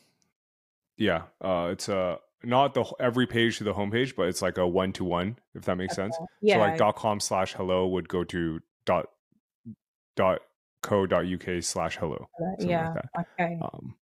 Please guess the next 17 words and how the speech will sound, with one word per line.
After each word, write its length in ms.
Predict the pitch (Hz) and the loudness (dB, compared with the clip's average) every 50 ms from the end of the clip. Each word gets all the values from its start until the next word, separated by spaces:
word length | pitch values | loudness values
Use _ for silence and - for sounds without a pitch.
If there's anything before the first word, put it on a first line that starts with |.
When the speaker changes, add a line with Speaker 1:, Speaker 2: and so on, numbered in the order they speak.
| _ _ _ _ _ _ | _ _ _ _ _ _
Speaker 1:
but 180 | - 101 95 - | 2 2 2 2
Speaker 2:
And 100 | 196 208 | 2 0
you 60 | 202 | -2
Speaker 1:
yeah. 140 | 208 202 180 | -2 -2 -2
Speaker 2:
said 100 | 190 180 | 0 2
after 380 | 180 190 190 - _ - 180 - _ | 4 2 2 0 _ -14 -14 -10 _
five, 340 | - 208 202 196 185 175 175 | 4 4 6 6 4 2 0
it 140 | 165 - - | -4 -6 -6
starts 360 | - - 196 175 - - - | -6 -2 -2 -2 -2 -4 -6
to 60 | - 180 | -10 -4
get, 280 | 185 175 - - - - _ _ _ _ _ _ _ _ _ _ _ - | -2 0 -2 -2 -4 -6 _ _ _ _ _ _ _ _ _ _ _ -10
it's, 220 | - - 185 - - - | -8 -8 -8 -12 -6 -4
they, 160 | 180 170 165 | -2 -2 -2
they 180 | 160 - 170 175 | 0 0 0 2
don't 220 | 180 160 170 175 | 2 2 0 0
like 260 | - 160 165 - - | 0 -2 -2 -2 -4
it. 120 | - - | -6 -6